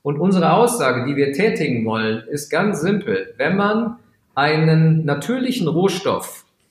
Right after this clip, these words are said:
anbaut, muss man einfach nur gucken, wie man ihn anbaut. Ja, das Palmöl an sich hat nichts Schlechtes, überhaupt nicht. Es geht genau, was ich eingangs gesagt habe, um die Frage der Monokultivierung.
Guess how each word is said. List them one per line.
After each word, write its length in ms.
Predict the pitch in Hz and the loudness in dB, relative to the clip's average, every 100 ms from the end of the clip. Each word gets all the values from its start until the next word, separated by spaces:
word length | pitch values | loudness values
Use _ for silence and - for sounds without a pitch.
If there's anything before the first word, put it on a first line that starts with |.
| _ | _
anbaut, 760 | 143 202 196 143 120 101 - 123 | 0 2 2 2 2 0 -4 -4
muss 220 | 175 - | -4 -2
man 140 | 175 | -2
einfach 400 | 151 185 185 170 | -2 -2 -2 -4
nur 140 | 165 160 | -4 -4
gucken, 320 | - 160 123 | -6 -4 0
wie 160 | 202 | 2
man 160 | 170 - | 2 0
ihn 160 | - - | -4 -6
anbaut. 580 | 107 104 95 78 - _ | -8 -6 -6 -8 -12 _
Ja, 120 | 135 170 | -8 -4
das 200 | 139 - | -4 -2
Palmöl 420 | 165 226 220 196 | 2 4 4 2
an 180 | 135 135 | 0 -2
sich 380 | 196 247 - - | -2 -2 -4 -12
hat 200 | - 160 | -10 -2
nichts 340 | 226 349 339 | 0 0 -4
Schlechtes, 480 | - 220 233 - - | -2 -4 -4 -10 -12
überhaupt 360 | 170 180 185 180 | -4 -2 -2 -8
nicht. 140 | - | -14
Es 160 | - - | -14 -6
geht 220 | 160 - | -4 -2
genau, 560 | 135 131 180 247 - - _ _ - | -2 0 0 -2 -6 -20 _ _ -8
was 100 | 139 | -4
ich 100 | 147 | -2
eingangs 400 | 156 190 185 - | 0 2 0 0
gesagt 400 | 156 220 - - | 0 0 -2 -2
habe, 200 | 120 127 | -2 -2
um 120 | 139 | -2
die 120 | 135 | -4
Frage 720 | - 135 143 175 180 180 175 - | -6 -2 0 0 0 -2 -4 -2
der 100 | 139 | 0
Monokultivierung. 1040 | 156 220 214 135 127 127 113 110 98 - | 2 4 2 0 -6 -6 -2 -2 -2 -6